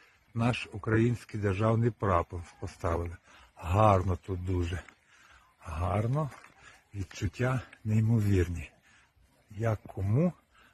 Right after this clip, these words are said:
а мені дуже подобається. Та, ще раз покажу. Сонечко заважає.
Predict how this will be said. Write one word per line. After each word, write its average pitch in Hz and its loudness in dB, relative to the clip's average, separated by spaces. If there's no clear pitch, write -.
а 101 -8
мені 101 0
дуже 113 0
подобається. 87 -2
Та, 85 -2
ще - -4
раз 98 -2
покажу. 101 0
Сонечко 101 -4
заважає. 117 2